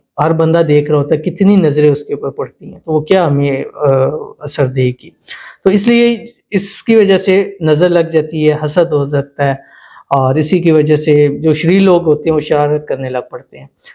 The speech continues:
तो इन चीज़ों से जब हम अपने आप को बचाएंगे तो इंशाल्लाह हमें बहुत फ़ायदा होगा। तो ये अमल आपको इंशाल्लाह दौलत से माला माल ज़रूर कर देगा। कौन सा अमल है इस वीडियो के अंदर शेयर करने लगूँ। आपसे गुजारिश करूँगा वीडियो को लाइक कीजिएगा,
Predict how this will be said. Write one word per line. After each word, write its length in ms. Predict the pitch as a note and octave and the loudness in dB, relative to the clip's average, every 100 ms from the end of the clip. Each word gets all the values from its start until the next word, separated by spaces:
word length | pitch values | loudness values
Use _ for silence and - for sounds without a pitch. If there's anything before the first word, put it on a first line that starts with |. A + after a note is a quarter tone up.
| _ | _
तो 60 | G3 | 2
इन 140 | G#3 | 4
चीज़ों 260 | G3+ A3 A#3+ | 4 2 2
से 200 | A#3+ A#3 | 2 2
जब 160 | A3+ | 2
हम 140 | G3 F#3+ | 0 -2
अपने 180 | F#3 F#3 | -2 -2
आप 140 | E3+ | -2
को 80 | E3+ | -4
बचाएंगे 500 | D#3 D3 D#3 F3 F3+ | -10 -4 -2 -2 -4
तो 120 | F3 | -6
इंशाल्लाह 400 | D3+ D3 D3+ C#3+ | -4 -2 -2 -2
हमें 200 | C#3 C#3+ | -2 -2
बहुत 180 | C#3 C3+ | -2 -4
फ़ायदा 240 | C#3 C3 C#3 | -2 -4 -4
होगा। 360 | C#3 C3+ C3 - - - - | -6 -6 -8 -8 -20 -20 -2
तो 80 | G3 | 0
ये 240 | D#3+ A3 | 2 2
अमल 300 | C#4 A3 A3 A3 | 2 2 2 0
आपको 520 | E3 D3+ - E3+ E3 | -2 -2 -6 0 0
इंशाल्लाह 520 | D#3+ D#3 D3+ D3 D3 D3+ D3+ | 0 -6 -2 0 0 -2 -4
दौलत 280 | C#3 D3 D3+ | -2 2 0
से 180 | D3+ D#3 | 0 -2
माला 240 | C#3 C3+ | 0 -2
माल 280 | C3 C3+ D3 C#3+ | -2 -2 -4 -2
ज़रूर 280 | C3+ B2+ B2 | 0 0 -2
कर 160 | - B2 - | -4 -6 -4
देगा। 280 | B2 C3 B2 - - - | -6 -6 -10 -14 -20 -4
कौन 160 | F3 F#3+ | 0 2
सा 100 | G3+ | 2
अमल 240 | G3+ A3 | 2 4
है 160 | A3+ A3 | 2 -2
इस 160 | - | -4
वीडियो 220 | G3 G3 G3+ | 0 2 2
के 80 | |
अंदर 140 | F3+ F3 | 2 0
शेयर 220 | E3+ E3 | 0 -2
करने 200 | F#3 G#3 | 0 0
लगूँ। 280 | G3 F#3 F#3+ | 0 0 -2
आपसे 260 | F3 F3 G3 | -2 -2 -4
गुजारिश 320 | F3 E3 D#3+ | 0 0 0
करूँगा 280 | D#3+ D#3 E3 | -2 -2 0
वीडियो 220 | D3+ D3 | 0 -4
को 100 | D3+ | -4
लाइक 240 | D3+ C#3 C#3 | -2 -2 -4
कीजिएगा, 380 | D3+ D#3+ F3 | -6 -2 -2